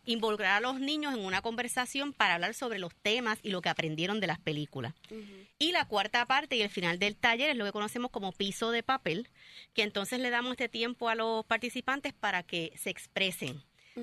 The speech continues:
Speaker 1: se les
Speaker 2: Ujú.
Speaker 1: pone un papel de trazas en el piso, se hace individualmente,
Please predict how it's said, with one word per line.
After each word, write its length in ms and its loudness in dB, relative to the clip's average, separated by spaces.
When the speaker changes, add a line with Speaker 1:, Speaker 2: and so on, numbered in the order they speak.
Speaker 1:
se 100 2
les 100 0
Speaker 2:
Ujú. 40 -12
Speaker 1:
pone 160 -2
un 60 -4
papel 300 2
de 120 -2
trazas 400 0
en 80 -2
el 120 -2
piso, 480 -4
se 180 0
hace 200 0
individualmente, 1000 0